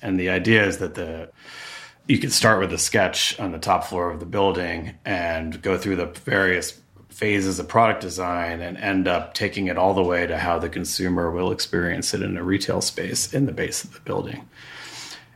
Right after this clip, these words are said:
And so that end game for us was almost like this vault. It was this thing that was really large and powerful, but we really,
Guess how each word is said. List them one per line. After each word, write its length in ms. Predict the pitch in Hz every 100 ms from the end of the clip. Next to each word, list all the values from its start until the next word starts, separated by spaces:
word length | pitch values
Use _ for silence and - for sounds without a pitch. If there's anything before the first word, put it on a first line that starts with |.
| -
And 200 | 98 85
so 680 | - 98 90 85 85 85 - _ _ _ _ _ _ _ _ -
that 280 | 104 98
end 300 | 117 113 120
game 640 | 113 98 92 90 87 85 - _ _
for 220 | - 98
us 300 | 104 110 -
was 160 | 95 87
almost 360 | 92 90 87
like 160 | 87 85
this 180 | 87 -
vault. 540 | 87 85 82 76 - -
It 60 | 101
was 200 | 87 82
this 260 | 117 -
thing 440 | 95 - 113 101 92
that 180 | 87
was 160 | 90 87
really 300 | 101 113 95
large 640 | 90 92 90 87 82 -
and 100 | 92
powerful, 460 | - 107 107 - 92
but 120 | 85
we 140 | 90
really, 440 | 90 92 90 87